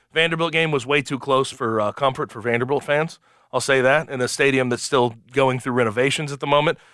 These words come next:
Hawaii had a chance to drive down and potentially win that game. Braden Shager, their quarterback,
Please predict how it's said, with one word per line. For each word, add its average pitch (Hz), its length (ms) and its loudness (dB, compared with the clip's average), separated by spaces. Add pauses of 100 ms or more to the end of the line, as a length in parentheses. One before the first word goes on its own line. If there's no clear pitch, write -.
(140)
Hawaii 143 360 4
had 139 120 2
a 127 40 -6
chance 143 280 -2
to 123 60 -12
drive 127 360 2
down 127 360 2
and 113 100 -6
potentially 131 340 -4
win 131 220 0
that 123 160 2
game. 139 240 0
Braden 151 300 2
Shager, 170 400 2
their 147 140 0
quarterback, 196 640 2